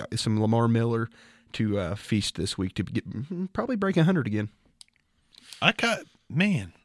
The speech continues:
Speaker 2: I'm, I'm kinda jealous on that one. I'm gonna give you, uh, my not so obvious start of the week at running back, the muscle sloth,
Speaker 1: <sighs>
Speaker 2: Doug Martin, on, in
Speaker 1: We, you
Speaker 2: tonight's
Speaker 1: can't,
Speaker 2: game.
Speaker 1: you can't do th-, this. Ain't gonna be out.
Speaker 2: In
Speaker 1: No one's gonna
Speaker 2: tonight's
Speaker 1: hear
Speaker 2: game.
Speaker 1: this. Come on.
Speaker 2: Oh, let me
Speaker 1: Give me
Speaker 2: do
Speaker 1: a di-
Speaker 2: it.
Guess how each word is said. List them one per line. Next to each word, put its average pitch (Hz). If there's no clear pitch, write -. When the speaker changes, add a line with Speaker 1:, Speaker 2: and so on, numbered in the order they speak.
Speaker 2:
I'm, 135
I'm 127
kinda 127
jealous 104
on 98
that 104
one. 98
I'm 302
gonna 170
give 120
you, 120
uh, 110
my 160
not 160
so 147
obvious 135
start 135
of 127
the 131
week 127
at -
running 123
back, 127
the 127
muscle 135
sloth, -
Speaker 1:
<sighs> 117
Speaker 2:
Doug 139
Martin, 104
on, 143
in -
Speaker 1:
We, 277
you 330
Speaker 2:
tonight's 190
Speaker 1:
can't, 320
Speaker 2:
game. 208
Speaker 1:
you 294
can't 339
do 320
th-, 226
this. 285
Ain't 240
gonna 165
be 127
out. 117
Speaker 2:
In 208
Speaker 1:
No 339
one's 302
gonna 233
Speaker 2:
tonight's 165
Speaker 1:
hear 165
Speaker 2:
game. 160
Speaker 1:
this. 285
Come 247
on. 123
Speaker 2:
Oh, 123
let 208
me 196
Speaker 1:
Give 320
me 330
Speaker 2:
do 294
Speaker 1:
a 139
di- 92
Speaker 2:
it. -